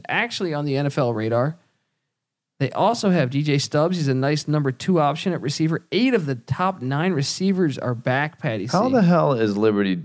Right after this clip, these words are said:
Speaker 2: like, doing
Speaker 1: Doing
Speaker 2: this?
Speaker 1: this. Yeah, I'm sure there's some scumbaggery behind this. Now comes the weakness of the Liberty Flames.
Speaker 2: Okay.
Speaker 1: They were a hundred and twenty-third out of a hundred and thirty in defense last year.
Speaker 2: Mm.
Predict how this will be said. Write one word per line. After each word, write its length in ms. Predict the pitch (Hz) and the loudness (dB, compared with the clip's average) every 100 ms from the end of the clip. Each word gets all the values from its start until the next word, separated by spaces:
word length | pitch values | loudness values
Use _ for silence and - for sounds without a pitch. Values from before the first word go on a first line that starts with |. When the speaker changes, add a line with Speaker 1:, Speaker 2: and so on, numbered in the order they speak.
| - - | -10 -4
Speaker 2:
like, 260 | 82 73 | -4 -2
doing 160 | 82 98 | 0 2
Speaker 1:
Doing 160 | 170 | 2
Speaker 2:
this? 180 | 143 127 | 0 -2
Speaker 1:
this. 80 | - | -2
Yeah, 100 | 143 | -2
I'm 80 | 156 | -2
sure 180 | 165 196 | 0 0
there's 180 | 170 | 0
some 100 | - | -2
scumbaggery 600 | 135 - 147 135 135 135 | -4 -2 0 2 2 0
behind 340 | 117 127 139 117 | 0 0 0 -2
this. 200 | 73 - _ _ _ _ _ _ _ _ - | -8 -14 _ _ _ _ _ _ _ _ 0
Now 360 | 143 208 277 | 2 4 2
comes 320 | 254 262 226 180 | 2 2 2 2
the 60 | |
weakness 400 | 175 180 165 165 | 2 2 2 0
of 120 | 165 | 0
the 60 | 143 | 0
Liberty 300 | 139 135 123 | 0 0 0
Flames. 520 | 123 110 80 - - _ | -2 -4 -6 -10 -18 _
Speaker 2:
Okay. 280 | - 80 64 - _ _ _ _ _ _ - | -8 -6 -8 -10 _ _ _ _ _ _ -2
Speaker 1:
They 120 | 190 | 0
were 120 | 247 | 2
a 80 | 214 | 4
hundred 280 | 214 208 196 | 2 2 -2
and 80 | |
twenty-third 800 | 180 190 180 170 165 147 143 127 - | -2 0 0 0 0 2 2 -2 -4
out 120 | 143 | -2
of 80 | 131 | 0
a 40 | 127 | 0
hundred 300 | 143 139 135 | 0 0 -2
and 100 | 127 | -2
thirty 460 | - 120 107 90 - | 0 0 0 -4 -6
in 160 | - 123 | -6 -4
defense 460 | 123 113 117 92 - | -2 -2 -4 -6 -6
last 240 | - - | -8 -10
year. 180 | - 131 - _ _ _ - | -10 -12 -14 _ _ _ -2
Speaker 2:
Mm. 340 | 107 85 - | 0 0 -4